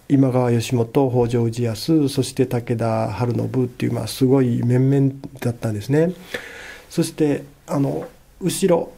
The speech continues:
の憂いをなくして、晴信は信濃、もう出ていくとこ、ここしかありませんから、信濃に領土を着々と増やしていき、そのことによって、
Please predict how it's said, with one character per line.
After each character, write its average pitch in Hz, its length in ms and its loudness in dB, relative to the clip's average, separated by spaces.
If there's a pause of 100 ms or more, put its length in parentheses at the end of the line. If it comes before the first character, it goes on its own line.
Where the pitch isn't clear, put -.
の 170 320 2
憂 160 260 4
い 127 140 4
を 139 220 2
な 139 220 2
く 143 120 -4
し - 120 -6
て、 - 400 2
晴 143 220 2
信 117 200 2
は 123 300 0
信 - 180 2
濃、 117 320 2
も 131 120 4
う - 20 2
出 160 120 6
て 151 100 4
い 120 40 4
く - 80 -8
と 117 120 0
こ、 113 120 -2
こ - 140 -6
こ 143 100 0
し - 100 0
か 117 120 0
あ - 20 2
り 113 80 2
ま 113 120 2
せ 113 140 0
ん 107 60 -2
か 120 120 -4
ら、 120 120 -4
信 156 200 2
濃 123 380 2
に 151 180 4
領 131 200 4
土 120 180 0
を 123 80 -2
着 - 300 -4
々 139 200 -2
と - 160 0
増 110 80 4
や 120 160 4
し - 80 -6
て - 140 -4
い 107 100 -2
き、 110 360 0 (800)
そ - 160 0
の 170 80 4
こ 175 140 0
と 156 120 2
に 135 80 4
よ 120 100 4
っ - 20 -4
て、 - 260 -2